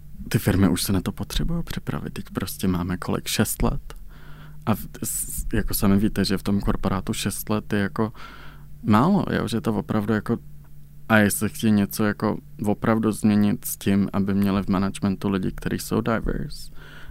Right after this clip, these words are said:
a kteří budou podporovat tu diverzitu i dole a i napříč tou firmou. I s tím, že to je vlastně pro tu firmu ekonomicky výhodný, podle jako snad z každý sku-, studie z Harvard Business Review, která prostě po každý říká,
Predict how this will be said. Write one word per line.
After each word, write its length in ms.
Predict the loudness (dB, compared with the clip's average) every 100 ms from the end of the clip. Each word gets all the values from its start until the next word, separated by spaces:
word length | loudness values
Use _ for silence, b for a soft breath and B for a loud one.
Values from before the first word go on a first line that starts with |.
| B
a 100 | -6
kteří 240 | -2 0
budou 220 | 2 2 2
podporovat 520 | 0 -2 0 0 -2
tu 100 | -2
diverzitu 640 | -2 -2 -2 -2 0 -4 -4
i 60 | -4
dole 340 | 0 2 2 0
a 80 | -2
i 80 | 0
napříč 420 | 0 -4 -6 -4
tou 120 | -4
firmou. 320 | -2 -4 -4 -6 B B B B 2
I 100 | 4
s 120 | 4
tím, 220 | 4 6
že 120 | 4
to 100 | 2
je 80 | 2
vlastně 420 | 4 2 2 0
pro 200 | 0 0
tu 120 | -2 -4
firmu 440 | -2 2 2 0 B B B B
ekonomicky 680 | -4 4 6 6 4 -2 0
výhodný, 440 | 2 2 2 0
podle 280 | 0 2 2
jako 200 | 0 -4
snad 260 | -2 -4
z 60 | -2
každý 360 | 0 2 2 -2
sku-, 380 | -2 -4 -4
studie 420 | -8 -2 2 2 2
z 60 |
Harvard 460 | 2 2 4 2 2
Business 440 | -2 0 0 0
Review, 340 | -2 0 -2 -4 B B B B
která 280 | -2 2 2
prostě 300 | 0 -4 -4
po 140 | -4
každý 300 | 0 0 2
říká, 420 | 0 0 0 0